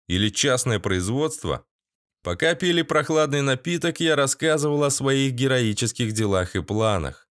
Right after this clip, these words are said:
Комрады должны быть в курсе дальнейших действий. Тут недопонимания не возникло. Егорыч хищно ощерился, Валера сосредоточенно покивал, поправляя очки. Пришлось свернуть обсуждение.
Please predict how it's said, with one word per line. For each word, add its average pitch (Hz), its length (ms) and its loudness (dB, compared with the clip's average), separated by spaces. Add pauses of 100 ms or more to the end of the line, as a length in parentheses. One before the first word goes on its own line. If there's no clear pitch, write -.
(140)
Комрады 147 560 0
должны 135 400 0
быть 123 160 0
в - 80 -12
курсе 147 360 0
дальнейших 113 560 0
действий. 95 600 -2 (400)
Тут 185 280 -2
недопонимания 143 1080 0
не 117 120 0
возникло. 110 840 -2 (260)
Егорыч 127 640 0
хищно 139 460 -2
ощерился, 101 760 0
Валера 113 500 0
сосредоточенно 147 920 0
покивал, 131 580 0
поправляя 98 640 0
очки. 73 520 -4 (500)
Пришлось 170 460 0
свернуть 160 420 -2
обсуждение. 120 880 0